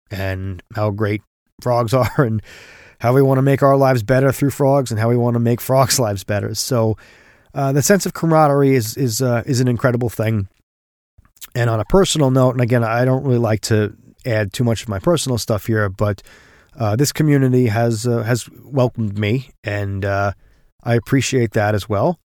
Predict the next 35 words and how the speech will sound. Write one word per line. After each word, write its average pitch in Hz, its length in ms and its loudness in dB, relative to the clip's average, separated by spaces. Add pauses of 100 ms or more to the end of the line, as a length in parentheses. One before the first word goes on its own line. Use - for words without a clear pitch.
(600)
And 147 160 0
I'm 151 80 2
happy 180 240 4
to 175 60 2
be 170 100 2
part 180 300 4
of 101 100 0
it. 101 100 -4
I'm 117 160 -2
happy 131 280 0
to 135 40 0
be 131 120 0
part 135 320 0
of 120 100 -2
a 113 40 -6
community 123 480 -2
that 117 180 -2
gives 113 240 -2
back, 107 460 -4 (300)
uh, 104 340 -2 (560)
more 113 300 0
than 107 120 0
it, 107 280 -6
uh, 98 300 -4
more 120 200 0
than 110 100 0
it - 60 -10
receives. - 720 -10
And 107 160 -4
I 101 60 -2
like 107 200 -2
to 110 80 -6
think 113 360 -4
that, 113 340 -2
um, 104 300 0